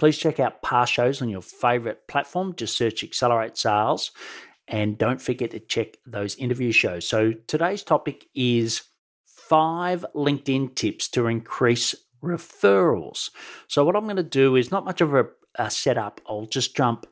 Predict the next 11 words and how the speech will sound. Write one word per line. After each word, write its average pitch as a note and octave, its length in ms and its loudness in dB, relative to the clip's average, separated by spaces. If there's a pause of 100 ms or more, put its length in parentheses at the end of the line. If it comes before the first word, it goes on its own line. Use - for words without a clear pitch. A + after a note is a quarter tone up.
straight B2 640 0
in A2+ 140 -6
it. F2 220 -12
So A#2+ 480 2 (180)
into A#2+ 300 0
it, E2+ 80 -2
I F2 80 -4
should - 240 -6
say. D#3 180 0 (280)
So C3 200 4
one F#3 600 2